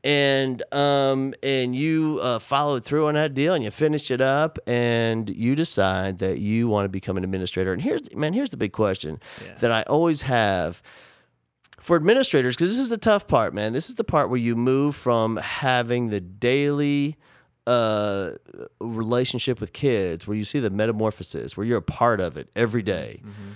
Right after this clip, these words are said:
Speaker 1: you know, fifty-two minutes at the high school. And, um, and, and by the way, what were you teaching at that time? You, when you, when you first started your master's, what were you teaching?
Speaker 2: I P C.
Speaker 1: I P C, right.
Speaker 2: Yeah.
Speaker 1: And for people that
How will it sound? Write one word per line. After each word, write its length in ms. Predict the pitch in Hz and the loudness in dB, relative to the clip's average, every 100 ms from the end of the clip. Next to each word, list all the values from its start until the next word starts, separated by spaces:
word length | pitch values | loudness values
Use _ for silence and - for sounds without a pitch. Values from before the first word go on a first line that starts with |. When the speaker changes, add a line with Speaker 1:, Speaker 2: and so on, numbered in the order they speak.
| - | -6
Speaker 1:
you 80 | 104 | -4
know, 80 | 95 | -4
fifty-two 440 | 120 117 113 131 | -6 -8 -2 0
minutes 380 | 113 101 55 - | 2 0 -2 -12
at 100 | 71 | -10
the 80 | 95 | -4
high 160 | 98 | -4
school. 360 | 87 - 50 - _ _ _ _ _ _ _ _ - 120 | -4 -8 -14 -16 _ _ _ _ _ _ _ _ -8 2
And, 300 | 123 117 110 | 4 4 4
um, 400 | 104 98 92 - - | 2 0 -6 -12 -4
and, 180 | 127 135 | -2 -2
and 100 | 127 | -2
by 140 | 131 | 0
the 60 | 123 | 0
way, 100 | 110 | 0
what 240 | 120 143 | 0 0
were 60 | 135 | -2
you 80 | 110 | -4
teaching 320 | - 104 82 | -6 -6 -6
at 60 | 85 | -8
that 160 | 85 | -12
time? 200 | - 82 | -10 -10
You, 120 | 90 82 - 76 | -10 -12 -18 -12
when 140 | 101 | -6
you, 60 | 104 | -4
when 80 | |
you 80 | 131 | -4
first 240 | - 147 127 | 0 -2 0
started 180 | 113 | -2
your 80 | 98 | -2
master's, 340 | 90 90 - 87 | -4 -6 -8 -10
what 80 | |
were 60 | 82 | -8
you 80 | 98 | -8
teaching? 320 | - 90 - 127 | -10 -14 -12 -10
Speaker 2:
I 140 | 139 | -10
P 280 | 92 135 131 | -10 -12 -12
C. 320 | - 117 98 - - - | -14 -14 -14 -16 -16 -4
Speaker 1:
I 140 | 92 | -4
P 220 | - 92 | -2 -6
C, 260 | - 90 78 | -4 -6 -6
right. 260 | 87 87 | -6 -6
Speaker 2:
Yeah. 120 | 98 98 | -6 -6
Speaker 1:
And 140 | 98 | -6
for 200 | - 113 | -2 -2
people 300 | 90 131 117 | 0 -4 -2
that 200 | 101 87 | -2 -4